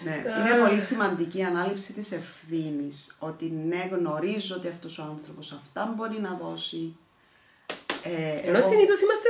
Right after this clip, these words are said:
Speaker 2: ανεύθυνοι, κορυφή.
Speaker 1: Ναι.
Speaker 2: Και αν φτιάχνουμε μια φαντασία, ότι γνωρίζουμε έναν τυχαίον τύπο, ονόματα δεν λέμε, υπολείψεις δεν θίγουμε, είμαστε, ξέρω εγώ, πολλά από χρόνια μόνες μας, ε, λυσ-, λυσσασμένες, ε, διψασμένες ή διψασμένοι, αν είμαστε άντρες, για,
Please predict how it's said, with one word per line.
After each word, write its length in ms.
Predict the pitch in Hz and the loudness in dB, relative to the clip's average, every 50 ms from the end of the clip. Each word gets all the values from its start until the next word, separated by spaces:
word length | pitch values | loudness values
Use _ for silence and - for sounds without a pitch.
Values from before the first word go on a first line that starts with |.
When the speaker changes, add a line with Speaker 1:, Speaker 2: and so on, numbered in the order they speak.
| 427 | 4
Speaker 2:
ανεύθυνοι, 460 | 311 190 208 240 - - - 175 139 | 6 6 4 4 2 0 0 0 0
κορυφή. 280 | - - 120 117 - 190 | 0 -4 -6 -6 -6 -4
Speaker 1:
Ναι. 60 | 180 | 2
Speaker 2:
Και 100 | 160 240 | 6 8
αν 160 | 277 302 262 | 8 8 6
φτιάχνουμε 400 | - - - 240 262 - 349 277 | 2 4 4 4 6 6 4 4
μια 120 | 226 226 233 | 4 2 0
φαντασία, 460 | - 311 302 240 185 - - 180 165 | 0 0 2 2 0 2 2 2 2
ότι 100 | 165 175 | 2 2
γνωρίζουμε 400 | 160 160 165 180 233 269 285 226 | 4 4 4 4 4 2 4 4
έναν 140 | 233 233 220 | 6 4 4
τυχαίον 320 | 180 170 190 180 170 160 | 4 6 6 6 6 6
τύπο, 420 | 147 151 - - 120 139 - - - _ _ - - - - - - - | 4 0 0 0 -4 -6 -6 -6 -12 _ _ -20 -20 -20 -20 -20 -20 -8
ονόματα 400 | - 147 180 185 208 214 190 180 | -2 2 2 4 4 6 6 6
δεν 120 | 156 156 151 | 6 6 4
λέμε, 200 | 151 160 165 170 | 4 6 6 6
υπολείψεις 460 | 160 147 139 135 135 135 - - 127 | 4 4 0 -2 -2 -4 -8 -8 -6
δεν 120 | 127 127 - - | -6 -6 -6 -6
θίγουμε, 420 | 139 131 127 127 131 - - - - - _ _ _ _ _ _ _ | -8 -8 -6 -6 -4 -4 -4 -6 -8 -14 _ _ _ _ _ _ _
είμαστε, 380 | - 240 262 269 262 262 - 165 | 2 4 6 6 6 6 4 -2
ξέρω 240 | - - 185 175 | -2 2 4 4
εγώ, 100 | 185 185 | 4 4
πολλά 220 | 180 170 170 170 170 | 4 4 4 4 4
από 160 | 165 165 160 - | 2 0 -6 -6
χρόνια 300 | - - 160 156 151 147 | -2 0 0 2 2 2
μόνες 260 | 139 139 139 135 120 | 0 0 0 0 -2
μας, 560 | 117 120 127 160 196 214 208 202 - - - - - _ - - - - - _ | -4 -2 0 2 2 2 0 -4 -8 -10 -12 -14 -18 _ -12 -12 -12 -12 -16 _
ε, 540 | - 147 151 151 147 147 143 139 135 131 131 | -4 -2 0 0 4 6 6 6 6 6 4
λυσ-, 520 | 120 - 151 156 156 156 - - - - | 2 0 0 0 2 2 0 -2 -4 -4
λυσσασμένες, 1120 | 151 151 165 160 - - 156 143 139 143 147 143 156 185 180 143 135 131 135 135 135 131 139 | -2 0 0 0 0 0 0 0 -2 -2 0 0 2 2 4 2 2 0 -2 -2 -6 -6 -2
ε, 500 | 131 123 123 123 123 120 120 120 117 127 | -2 0 0 0 0 0 0 -2 -2 -4
διψασμένες 840 | 135 135 135 - - 139 131 131 127 135 143 143 139 135 131 131 131 | -6 -6 -6 -2 -2 -2 -2 -2 2 4 6 6 6 6 4 2 2
ή 60 | 170 | 2
διψασμένοι, 680 | 160 151 143 - - 143 127 139 143 139 139 131 131 127 | 0 0 0 -2 -4 -4 -2 -2 0 2 2 2 2 0
αν 60 | 127 127 | 0 -2
είμαστε 360 | 127 123 120 - - 120 123 | -2 -6 -6 -6 -6 -6 -6
άντρες, 260 | 123 127 127 127 120 | -4 -6 -6 -6 -6
για, 300 | 127 139 139 127 - - | -2 -2 -2 -2 -2 -8